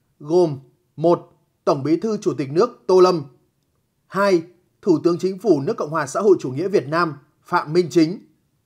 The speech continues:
Ba, Chủ tịch Quốc hội nước Cộng hòa Xã hội Chủ nghĩa Việt Nam Trần Thanh Mẫn.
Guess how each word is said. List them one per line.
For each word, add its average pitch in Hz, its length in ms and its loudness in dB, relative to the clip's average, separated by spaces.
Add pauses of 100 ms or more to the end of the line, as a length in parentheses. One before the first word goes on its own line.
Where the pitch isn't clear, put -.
(420)
Ba, 175 320 -2 (400)
Chủ 170 220 6
tịch 190 120 4
Quốc 247 120 -8
hội 190 160 -2
nước 247 120 -4
Cộng 165 120 -6
hòa 160 140 -2
Xã 202 140 -6
hội 208 160 2
Chủ 135 120 -8
nghĩa 170 160 -6
Việt 160 180 -2
Nam 165 240 -4 (260)
Trần 147 260 -4
Thanh 165 200 -6
Mẫn. 214 260 2